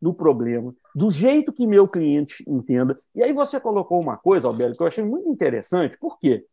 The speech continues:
É, é, quando você vai resolver um, um, se propõe, né, a resolver o problema, uma das informações que você tem que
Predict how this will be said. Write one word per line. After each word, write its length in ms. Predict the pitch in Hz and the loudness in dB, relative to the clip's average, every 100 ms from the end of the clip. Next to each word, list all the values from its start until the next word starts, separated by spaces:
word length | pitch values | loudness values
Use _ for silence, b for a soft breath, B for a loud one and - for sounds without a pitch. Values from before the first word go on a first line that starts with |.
| _ _ _ _ _ _ | _ _ _ _ _ _
É, 360 | 147 175 160 - - - | 8 8 8 0 -10 0
é, 360 | 151 147 - - - | 2 2 0 -10 -4
quando 300 | 294 339 311 | 0 0 -2
você 380 | 262 240 - 170 | -4 -6 -4 -2
vai 140 | 151 | -2
resolver 400 | 156 139 139 135 | -4 -2 -2 0
um, 200 | 135 123 - | -2 -2 -8
um, 160 | 120 - | -12 -12
se 160 | - 175 | -8 -2
propõe, 560 | - 185 - 202 208 117 | 4 4 6 4 4 2
né, 180 | 165 175 | -2 -2
a 80 | 127 | -2
resolver 380 | 143 139 123 | 2 2 4
o 60 | 135 | 2
problema, 540 | 123 113 131 165 107 - _ _ _ - | 2 -6 -2 -4 -4 -12 _ _ _ -2
uma 260 | 339 349 | 0 2
das 220 | 247 233 208 | 2 0 -2
informações 680 | - 196 185 135 170 160 | -4 -4 -4 -6 -6 -8
que 80 | - | -6
você 280 | 143 127 135 | -10 -8 -10
tem 180 | 147 | -10
que 80 | 135 | -12